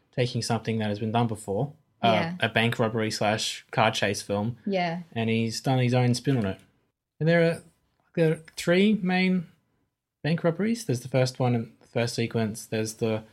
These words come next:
Speaker 1: one where they get chased,
Speaker 2: Mm-hmm.
Speaker 1: um, by the, <laughs> I wonder if that happens in America. People fight back, vigilante sort of things when they see a bank robbery.
Speaker 2: Yeah.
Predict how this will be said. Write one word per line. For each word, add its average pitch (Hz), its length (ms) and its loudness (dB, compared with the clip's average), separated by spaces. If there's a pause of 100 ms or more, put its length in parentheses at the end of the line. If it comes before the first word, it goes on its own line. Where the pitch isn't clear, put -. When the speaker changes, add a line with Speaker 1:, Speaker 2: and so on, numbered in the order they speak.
(360)
Speaker 1:
one 120 140 0
where 110 80 0
they 107 100 -2
get 98 140 -4
chased, - 720 0 (300)
Speaker 2:
Mm-hmm. 185 840 -2
Speaker 1:
um, 107 220 -6
by 107 220 -2
the, 107 60 -12 (460)
<laughs> - 420 -20
I 131 40 -2
wonder 151 120 4
if 160 80 -2
that 147 60 2
happens 123 260 2
in 110 80 -2
America. 107 360 -6
People 107 380 -6 (160)
fight 107 240 0
back, 92 300 -6 (400)
vigilante 107 480 -2
sort 104 200 -6
of 104 80 -8
things 104 220 -4
when 101 100 -6
they 101 40 -2
see 110 180 -4
a 98 60 -6
bank 95 260 -6
robbery. 104 400 -6
Speaker 2:
Yeah. 180 400 -6